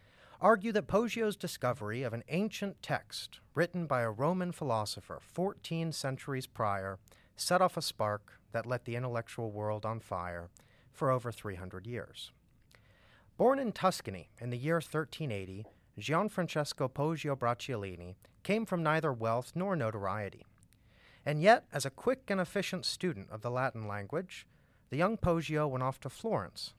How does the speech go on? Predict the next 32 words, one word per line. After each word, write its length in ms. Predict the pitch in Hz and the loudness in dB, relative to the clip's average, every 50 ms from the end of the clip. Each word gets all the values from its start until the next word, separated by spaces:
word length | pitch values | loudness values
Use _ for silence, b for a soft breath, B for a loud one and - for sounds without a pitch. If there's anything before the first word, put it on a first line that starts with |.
| _ | _
to 80 | - - | -8 -6
receive 380 | 127 127 117 - 160 170 175 131 | -4 -4 -4 -2 -2 -2 -2 -2
the 120 | 123 120 | 0 0
education 560 | 143 165 185 180 - 175 165 151 - 165 147 | 0 0 -2 -4 -4 -4 -4 -4 -4 -4 -4
necessary 600 | 120 117 110 - - 104 - - 101 104 123 143 | -2 -2 -4 -4 -6 -8 -8 -6 -4 -4 -2 -4
to 60 | 151 | -4
become 340 | 143 131 135 - - 110 123 | -6 -8 -8 -6 -6 -6 -6
a 40 | 123 | -6
public 380 | - - 110 104 117 123 - - | -4 -4 -4 -4 -4 -6 -4 -2
notary, 460 | 175 190 214 - 104 95 - - - - - | 0 0 0 -2 -4 -8 -10 -12 -16 -12 -8
like 160 | 101 107 107 | -8 -8 -6
his 140 | - 113 - | -8 -12 -4
father. 380 | - 160 160 170 160 - - - - - - _ b b b b b b b b b b b b b b b b b - | -2 0 0 0 -2 -4 -10 -14 -20 -20 -20 _ b b b b b b b b b b b b b b b b b 4
While 220 | 143 185 226 254 | 8 8 8 8
in 120 | 269 247 - | 6 4 0
Florence, 500 | - - 127 104 104 113 143 151 - - | -2 -2 -2 0 0 0 -2 -4 -6 -4
his 220 | - 170 139 117 | -4 -4 -2 -2
mentor, 720 | 131 156 175 202 190 - - 110 98 98 98 107 143 147 b b b b b b b b b b | 2 2 2 2 0 -2 -6 -6 -4 -4 -4 -4 -4 -6 b b b b b b b b b b
Giovanni 640 | 131 123 151 196 190 175 143 156 156 156 156 151 147 | -6 0 2 4 4 4 6 6 4 6 4 4 2
Malpigino, 920 | 139 139 131 127 - 123 117 113 - 160 156 120 107 107 104 110 147 175 - - - - | 2 2 2 2 0 -4 -6 -4 -2 -2 0 0 0 0 -2 -2 -2 -4 -8 -12 -18 -2
taught 260 | - - 233 247 - | 4 6 6 6 4
Poggio 460 | - 160 139 135 135 123 131 127 123 123 | 2 0 0 0 -2 -2 -2 -2 0 -2
the 80 | 117 110 | -2 -4
sophisticated 840 | - - 120 - - 202 202 - - - 175 - 175 160 147 127 110 | -4 -6 -6 -6 -4 -4 -4 -4 -4 -6 -4 -4 -2 -2 0 0 2
art 220 | 107 104 120 - - | 2 2 0 -2 -6
of 140 | - 117 - | -10 -12 -6
copying 460 | - 107 101 98 - 107 104 104 107 | -4 -2 -2 -2 -4 -6 -6 -4 -2
manuscripts. 760 | 120 127 139 151 139 107 - - - - - - - - - - _ _ _ _ _ _ _ _ - | -2 0 0 0 -2 -4 -6 -8 -10 -12 -12 -14 -18 -20 -20 -20 _ _ _ _ _ _ _ _ 2
As 140 | 156 185 185 | 4 4 4
it 100 | 208 - | 4 2
turned 220 | - 190 175 170 | 0 0 4 6
out, 360 | 196 214 185 107 104 127 180 | 6 6 6 4 4 2 -2